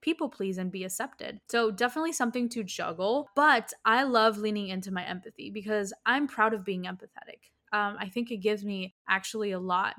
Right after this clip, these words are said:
to leverage in my business because I know that I can check myself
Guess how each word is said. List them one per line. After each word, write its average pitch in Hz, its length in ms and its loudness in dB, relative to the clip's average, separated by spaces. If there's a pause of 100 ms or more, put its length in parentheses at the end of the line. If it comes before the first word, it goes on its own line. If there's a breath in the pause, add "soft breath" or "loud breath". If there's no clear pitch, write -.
to 196 520 -2
leverage 196 580 -2
in 190 160 -4
my 185 120 -2
business 196 580 -6 (340 loud breath)
because 240 680 4 (120)
I 240 160 6
know 262 180 6
that 247 100 4
I 233 80 -2
can 208 200 -2
check 233 280 -4
myself 185 480 -4